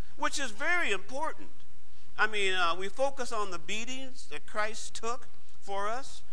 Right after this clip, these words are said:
the number of slashes and strikes, uh, the cat of nine tails, uh, how he was whipped. I've, I've done that myself. I, I've, I've put a lot of emphasis on that,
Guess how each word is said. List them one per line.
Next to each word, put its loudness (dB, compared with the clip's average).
the 0
number 0
of 0
slashes 0
and 0
strikes, 0
uh, 0
the 0
cat 4
of 0
nine 4
tails, 0
uh, 0
how 2
he -2
was 0
whipped. 0
I've, 0
I've 2
done 0
that 0
myself. 0
I, -2
I've, 2
I've 0
put -2
a 0
lot 0
of -2
emphasis 0
on 0
that, 0